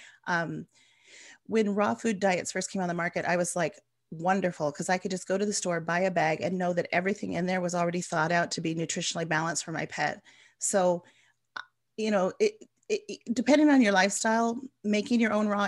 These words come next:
is an option, but I certainly would, um, consider the commercially available raw foods.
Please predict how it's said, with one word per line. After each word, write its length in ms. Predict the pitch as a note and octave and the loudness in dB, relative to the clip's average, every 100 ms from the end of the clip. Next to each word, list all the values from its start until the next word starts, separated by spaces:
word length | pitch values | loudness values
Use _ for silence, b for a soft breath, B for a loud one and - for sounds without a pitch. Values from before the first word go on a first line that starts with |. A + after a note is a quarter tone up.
| - | 0
is 160 | G3 | 0
an 100 | G3+ | 0
option, 500 | - G3+ - G#3 G3+ - | 0 0 0 0 -2 -2
but 140 | G3 G3 | 0 0
I 80 | |
certainly 540 | G3 - G#3 G3+ G3 F#3+ | 0 0 0 2 0 0
would, 240 | F#3 E3+ F3+ | -2 -4 -4
um, 160 | F3+ | -4
consider 480 | E3+ F3 - F3 F3 | -4 -6 -2 0 -2
the 140 | F3 | -4
commercially 480 | E3 - E3+ - F3 | -6 -6 -6 -4 -4
available 460 | E3 D#3+ D3+ D#3 D#3+ | -2 -2 -2 -4 -4
raw 160 | - | -6
foods. 440 | D#3+ - E3 - | -6 -10 -8 -8